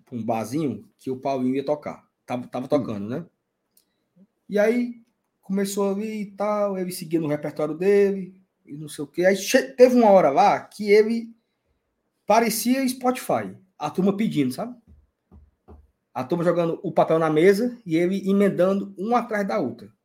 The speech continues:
Speaker 2: Foi, não.
Speaker 1: Mas ele can-, mas ele cantou, assim, umas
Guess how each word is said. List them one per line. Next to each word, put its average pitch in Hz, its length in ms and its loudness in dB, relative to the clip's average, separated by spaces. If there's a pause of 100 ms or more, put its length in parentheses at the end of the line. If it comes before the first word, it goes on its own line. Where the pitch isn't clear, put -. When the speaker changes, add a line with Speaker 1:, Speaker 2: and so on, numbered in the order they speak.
(300)
Speaker 2:
Foi, 170 220 2
não. 151 60 -4
Speaker 1:
Mas 262 180 -2
ele 240 140 -2
can-, 220 240 -6 (100)
mas 254 180 -6
ele 220 120 0
cantou, 185 300 -4
assim, 170 160 -8
umas 147 280 -6